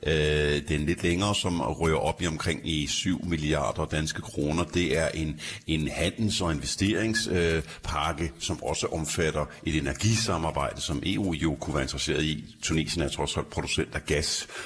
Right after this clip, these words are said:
Og så er der det mere akutte, det første del af lån, og det, øh, der kommer, hvad skal jeg sige, her og nu, øh, det handler om en lille milliard kroner, som så er det, der bliver omtalt senere omkring, øh,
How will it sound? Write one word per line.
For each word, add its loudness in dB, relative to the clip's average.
Og -4
så 0
er 2
der 2
det 0
mere 2
akutte, 0
det 4
første -2
del -2
af 2
lån, 2
og -2
det, 4
øh, 2
der -2
kommer, -2
hvad 0
skal -2
jeg 0
sige, -2
her 2
og 2
nu, 2
øh, 2
det 0
handler 2
om 0
en 2
lille 2
milliard 0
kroner, 0
som -2
så -2
er -4
det, 0
der 2
bliver 0
omtalt -2
senere 0
omkring, -4
øh, 2